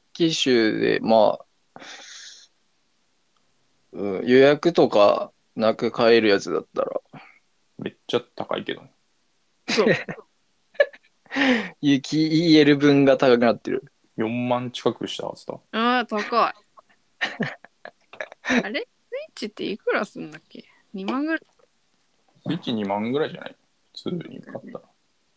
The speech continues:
Speaker 1: そうだね。
Speaker 3: ライトが二万ぐらいだっけ？なんか、まあ、そんぐらいだったよね。
Speaker 2: うん。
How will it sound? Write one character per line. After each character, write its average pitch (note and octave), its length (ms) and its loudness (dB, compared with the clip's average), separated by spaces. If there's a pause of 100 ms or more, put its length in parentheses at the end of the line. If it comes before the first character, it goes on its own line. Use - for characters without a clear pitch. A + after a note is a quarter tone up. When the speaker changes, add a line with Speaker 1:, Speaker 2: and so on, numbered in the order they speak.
(560)
Speaker 1:
そ - 340 -2
う F2 80 0
だ C#2 60 -2
ね。 F#2+ 240 -4 (220)
Speaker 3:
ラ C4+ 100 -4
イ A4+ 160 -2
ト C#4 100 -4
が F#3+ 80 -2
二 F3+ 140 -12
万 F3+ 200 -14
ぐ F3+ 60 -16
ら E3+ 80 -12
い E3+ 40 -16
だ F3 60 -20
っ - 80 -20
け？ - 220 -20 (1120)
な A3+ 60 -16
ん - 20 -18
か、 G3 120 -16
ま G3+ 140 -14
あ、 G#3 40 -16
そ - 120 -16
ん A3 100 -12
ぐ A3+ 100 -12
ら A3+ 80 -12
い - 20 -10
だ A3 60 -12
っ A3 40 -16
た - 160 -20
よ - 80 -20
ね。 G3 160 -20 (280)
Speaker 2:
う A2+ 100 -8
ん。 G2 440 -8